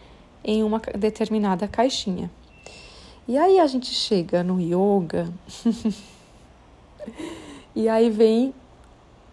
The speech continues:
um mundo de coisas. E aí a nossa cabeça fica meio confusa.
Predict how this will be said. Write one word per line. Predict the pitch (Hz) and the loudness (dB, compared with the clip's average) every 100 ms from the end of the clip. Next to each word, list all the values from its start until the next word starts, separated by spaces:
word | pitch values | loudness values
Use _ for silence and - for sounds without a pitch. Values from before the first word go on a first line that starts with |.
| - - - | -20 -14 -2
um | 226 | 2
mundo | 240 240 233 208 190 | 4 6 6 6 4
de | 165 | 2
coisas. | - - 170 160 160 - - - - | -2 0 0 0 -4 -6 -10 -14 -6
E | 190 | 0
aí | 185 180 | 2 4
a | |
nossa | 175 180 190 | 2 0 -2
cabeça | 208 180 175 - 190 | -2 0 0 0 -6
fica | - 190 - - 196 196 208 208 - - - - - - | -2 -2 -2 0 2 2 2 -2 -14 -20 -20 -20 -20 -2
meio | 196 180 | 2 2
confusa. | 175 196 226 262 220 170 | 2 -2 0 0 0 -2